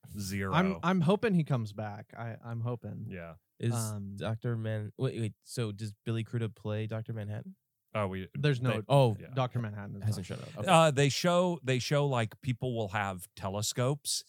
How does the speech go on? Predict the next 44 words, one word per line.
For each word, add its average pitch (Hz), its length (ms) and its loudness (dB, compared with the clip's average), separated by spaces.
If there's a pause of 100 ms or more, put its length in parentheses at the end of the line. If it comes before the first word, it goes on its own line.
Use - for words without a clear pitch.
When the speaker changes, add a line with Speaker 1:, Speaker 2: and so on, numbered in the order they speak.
Speaker 3:
Sorry. - 120 -20 (200)
Speaker 1:
and 117 220 2
they 107 80 2
Speaker 2:
Oh, - 20 -2
dude. 98 100 -2
Speaker 1:
show, 104 400 2
uh, 85 540 -4 (160)
Speaker 2:
Like, 113 160 -10
blue 110 260 -4
light 98 200 -8
on 92 180 -10
Mars. - 560 -16
Speaker 1:
Yeah, 98 240 2
they 98 100 -2
show, 104 220 -2
like, 92 240 -4
Mars 90 420 -2
and 87 160 -8
there's, 87 300 -8
like, 85 420 -14 (760)
there's 92 340 -8
blue 107 460 2
shit - 280 -6
going 90 280 -2
on, 85 320 -8 (120)
on 92 220 -4
Mars, 80 320 -8
Speaker 2:
So 196 100 4
he's 214 200 4
Speaker 1:
but 170 80 4
Speaker 2:
around. 117 500 0
We 104 120 -10
just 98 180 -6
Speaker 1:
yeah. - 60 -8
Speaker 2:
haven't 101 200 -12
seen 101 180 -14
him 101 120 -14
in 101 60 -14
the 95 60 -10
Speaker 1:
Yeah. 87 100 -12
Speaker 2:
show. 107 380 -10 (220)
Speaker 3:
Okay, 110 300 0
Speaker 2:
Um, 104 140 -8 (100)
Speaker 3:
okay. 107 280 -8